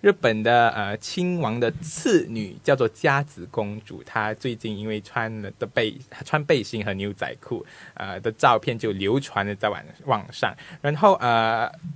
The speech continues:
背心和牛仔裤，我们一般来想起来，诶，没什么啊，就背心牛仔裤，好，好休闲，好，好casual这样。可是在网上，呃，就是引起争议了，因为她是佳子公主，她是，呃，日本天皇明仁和王-，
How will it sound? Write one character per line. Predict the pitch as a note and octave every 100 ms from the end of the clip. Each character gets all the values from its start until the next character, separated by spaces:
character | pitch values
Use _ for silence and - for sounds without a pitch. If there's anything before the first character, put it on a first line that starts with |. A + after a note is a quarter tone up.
| - _ _ _ _ _ -
背 | A3+
心 | F3 E3
和 | D3
牛 | B2
仔 | B2 F#2+
裤， | C3 G2+
我 | G2+
们 | G#2+
一 |
般 | C#3 C3+
来 | A2+
想 | A2 G2
起 | G2 -
来， |
诶， | - A#3+
没 | F#3
什 | F#3+ A2+
么 |
啊， | G#2+
就 | G#2+ C3
背 | C3+
心 | B2
牛 | A2+
仔 | A2
裤， | G2 B2
好， | A2 G#2 -
好 | A2 F#2+
休 | - C#3 B2+
闲， | - G#2 G2+ A2+
好， | G#2 F2 - _
好 | -
casual | A2 C#3 C3 A#2 A2
这 |
样。 | A2+ - - - -
可 | -
是 | D3 A3+
在 | G#3+ G#3+ E3+ - A3+
网 | A#2+ G#2
上， | A#2 D#3 C3+
呃， | A2+ G#2+
就 | D3 C#3 A2+ _
是 | - D#3+
引 | A2+ C3
起 | C3
争 | G#2 - G2
议 | G#2+
了， | F2+ -
因 | A#2+
为 | A#2+
她 | - G2+
是 | - G#2 F#2
佳 | G#2
子 | G2+ -
公 | - E2 -
主， | - - - E3 -
她 | B2
是， | A2 - A#2+ G#2+ F#2 -
呃， | D2+ B1+ -
日 | D#3+
本 | D3+ - E2 -
天 | - D3
皇 | C#3 G2 A2+
明 | A#2+ B2 D3
仁 | C#3 G#2+ B2+ -
和 | G#2 G#2+
王-， | A#2+ G2+ G#2